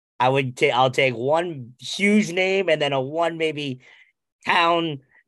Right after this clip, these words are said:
business that you would love to have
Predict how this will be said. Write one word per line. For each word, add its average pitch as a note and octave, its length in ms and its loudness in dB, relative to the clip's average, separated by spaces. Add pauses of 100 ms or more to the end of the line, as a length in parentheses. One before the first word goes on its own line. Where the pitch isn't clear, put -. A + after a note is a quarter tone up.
(300)
business C#3+ 560 2
that C3+ 360 2 (380)
you E3 300 2
would E3+ 200 6
love D3 460 2 (320)
to C#3 100 0
have C3+ 420 0